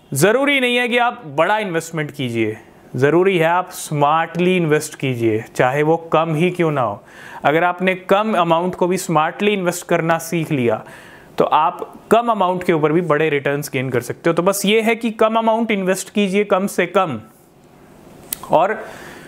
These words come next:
टारगेट ऐसे लीजिए, ऐसे कॉइन्स को पकड़िए, बस कुछ नहीं करना है, ऐसे कॉइन्स को पकड़ना है, ऐसे कॉइन को चूज़ करना है, रिसर्च करना है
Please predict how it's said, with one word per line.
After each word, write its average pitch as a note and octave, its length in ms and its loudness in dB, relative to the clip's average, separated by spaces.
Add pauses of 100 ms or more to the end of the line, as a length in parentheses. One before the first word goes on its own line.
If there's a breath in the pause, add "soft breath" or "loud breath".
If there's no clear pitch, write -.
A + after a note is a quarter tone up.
(260 loud breath)
टारगेट A3 400 -2
ऐसे A3 200 0
लीजिए, G#3 260 0
ऐसे A3 340 0
कॉइन्स A3+ 320 -2
को A3+ 100 -2
पकड़िए, F#3 400 -2
बस D#3 480 -4
कुछ A3+ 180 -2
नहीं A3+ 160 2
करना G#3 260 0
है, F#3+ 140 -2
ऐसे G3 160 -4
कॉइन्स G3 280 -2
को G3 120 -2
पकड़ना F3 400 -2
है, F3+ 60 2
ऐसे F3+ 160 -4
कॉइन F3 200 -2
को F3+ 80 0
चूज़ F3 340 -2
करना D#3 260 0
है, E3 140 -2
रिसर्च F3 440 0
करना D#3 360 0
है F3 80 -4